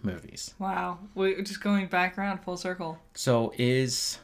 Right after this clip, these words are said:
Speaker 1: is, uh, the major studios, and this is
Speaker 2: Mm.
Speaker 1: gonna be the question of the week, are we going to allow the major studios to bully us into this situation where we have to go back to buying D V Ds or digital copies?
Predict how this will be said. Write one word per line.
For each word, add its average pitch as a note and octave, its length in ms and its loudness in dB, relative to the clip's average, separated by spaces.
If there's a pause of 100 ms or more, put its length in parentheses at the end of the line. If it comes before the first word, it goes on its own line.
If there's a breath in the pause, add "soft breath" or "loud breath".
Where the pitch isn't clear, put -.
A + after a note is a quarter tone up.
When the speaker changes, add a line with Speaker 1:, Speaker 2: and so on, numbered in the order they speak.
(960)
Speaker 1:
is, B2 420 0
uh, G#2+ 440 2 (1000)
the B2+ 100 6
major B2 360 4
studios, A#2+ 800 0 (460)
and B2+ 100 6
this - 80 6
is - 40 2
Speaker 2:
Mm. - 40 0
Speaker 1:
gonna D3 100 4
be A#2+ 60 4
the A2 60 0 (120)
question C#3 200 2
of G2 100 0
the G#2+ 80 -2 (140)
week, - 280 -4 (600 soft breath)
are A2+ 100 2
we B2+ 360 2
going B2 300 4
to B2 220 0
allow A2 220 6
the A2 80 2
major G#2 260 2
studios F2+ 480 0
to G#2 80 0
bully A2 380 4
us G#2 180 2
into G#2 220 4
this G2+ 200 0
situation F#2+ 560 -4
where G2 80 -6
we G2+ 120 -2
have G2 100 -2
to - 80 -14
go G2+ 140 4
back F#2+ 220 0
to G#2+ 60 -6
buying F#2 300 0
D F#2 140 -4
V F#2 100 -4
Ds F2+ 420 -6 (1700 loud breath)
or A2 140 2
digital A2 300 4
copies? F2+ 580 -2